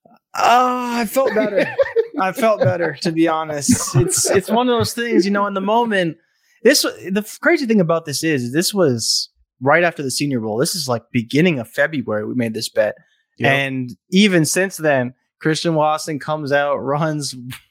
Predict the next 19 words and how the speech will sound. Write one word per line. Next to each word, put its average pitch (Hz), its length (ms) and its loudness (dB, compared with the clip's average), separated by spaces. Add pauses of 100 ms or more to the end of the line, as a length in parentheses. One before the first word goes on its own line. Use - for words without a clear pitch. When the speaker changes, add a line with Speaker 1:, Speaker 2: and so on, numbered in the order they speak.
(160)
Speaker 1:
four 196 280 6
three. 156 400 0
<laughs> - 0 -
I 117 100 -6 (160)
was - 140 -14
like, 156 200 -2
Speaker 2:
Yep. 185 100 2
Speaker 1:
"Okay, 156 360 0
that's 143 260 -4
great." 127 360 -4 (600)
Fastest 208 420 0
ten-yard 160 360 0
split 156 240 0
at 151 60 -4
the 123 80 -8
combine. 135 720 -2 (480)
Big 175 260 6
as 139 180 0
hell. 127 680 -2